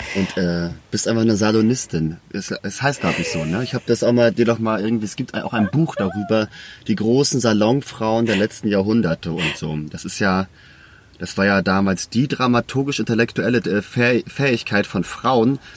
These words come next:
Man durfte zwar nicht arbeiten und so oder irgendwie in der Öffentlichkeit dergestalt auftreten, aber im Hinterzimmer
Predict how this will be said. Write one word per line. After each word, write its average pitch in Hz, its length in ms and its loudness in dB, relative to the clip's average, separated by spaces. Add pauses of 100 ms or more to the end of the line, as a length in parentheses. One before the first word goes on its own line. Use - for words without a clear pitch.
Man 101 100 -2
durfte 110 240 0
zwar 92 220 0
nicht 90 180 0
arbeiten 90 600 0
und 87 180 0
so 98 260 0
oder 98 280 0
irgendwie 104 280 -2
in 98 60 2
der 101 80 0
Öffentlichkeit 101 580 -2
dergestalt 95 440 -2
auftreten, 113 680 0 (320)
aber 123 440 2
im 101 100 0
Hinterzimmer 120 880 0